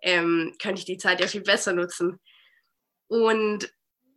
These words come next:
das war das erste Mal, was ich eben in dieser Quarantäne eben erfahren durfte, ist, dass ich auf alle Fragen mit, "Was mache ich hier? Wieso ich? Wieso genau das jetzt?",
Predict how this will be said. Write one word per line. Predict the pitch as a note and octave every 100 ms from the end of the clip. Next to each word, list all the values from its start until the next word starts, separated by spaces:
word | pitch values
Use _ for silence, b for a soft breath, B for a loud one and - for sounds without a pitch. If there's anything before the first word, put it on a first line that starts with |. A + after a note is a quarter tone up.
| -
das | F#3+ G#3
war | G#3+ A3+ C4 -
das | G#3
erste | - G#3 A3 - C4
Mal, | A#3 F#3+ F#3+ A3+ G3+
was | G#3 A3
ich | G#3
eben | G#3 G#3
in | G3+ G#3+
dieser | G3+ G3+
Quarantäne | - G3+ G3 G3 A#3 A#3+ G3+
eben | F#3+
erfahren | F#3 - G#3+ A3+ G#3
durfte, | F3+ F#3 G#3+
ist, | G#3+ G#3+ -
dass | G#3 G3+
ich | A3+ - B B B _ _ _ _ _
auf | G3 G3+ G#3 -
alle | - G#3+ D4+ F#4
Fragen | - - G#3 A3 A#3+ F#3 F3 F3+ F#3
mit, | F#3 F3+ - _
"Was | F3+ G3+ G3+
mache | A3 G#3 -
ich | G#3+
hier? | - - G3+ F#3 F3+ F#3 G3
Wieso | A3 A3 A3
ich? | - G#3+ G#3+ - - A3
Wieso | G#3 A3+ A3
genau | G#3+ G3+ F#3+ F#3
das | F#3 G#3+ G#3+ -
jetzt?", | F#3 B3+ - -